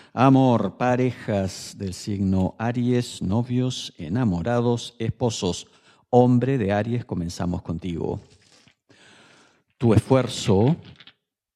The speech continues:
el empeño que tú has puesto para que tu relación mejore, va dando frutos. Has sido además sumamente paciente con tu pareja en una serie de situaciones en las que antes, de pronto,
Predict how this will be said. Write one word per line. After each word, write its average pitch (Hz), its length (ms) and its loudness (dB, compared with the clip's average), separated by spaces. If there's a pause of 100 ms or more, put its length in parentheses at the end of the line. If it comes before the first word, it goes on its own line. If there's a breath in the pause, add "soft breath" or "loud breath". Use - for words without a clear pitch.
(200)
el 110 140 -4
empeño 98 680 2
que 92 180 -6
tú 104 280 0
has 95 100 -4
puesto 101 420 -6
para 92 240 -6
que 90 200 -12
tu 90 180 -14
relación 95 500 -2
mejore, 127 560 2 (580 loud breath)
va 107 480 2
dando 104 360 2
frutos. - 840 0
Has 123 140 -10
sido 135 240 2
además 110 400 0
sumamente 135 600 -4
paciente - 800 -8
con - 200 -10
tu 101 140 -12
pareja - 420 -8
en 95 80 -2
una 127 180 0
serie 139 280 -4
de 113 60 -2
situaciones 131 680 0 (680 soft breath)
en 95 140 -8
las 85 140 -6
que - 260 -14
antes, - 720 -4
de 127 220 -8
pronto, 120 640 -2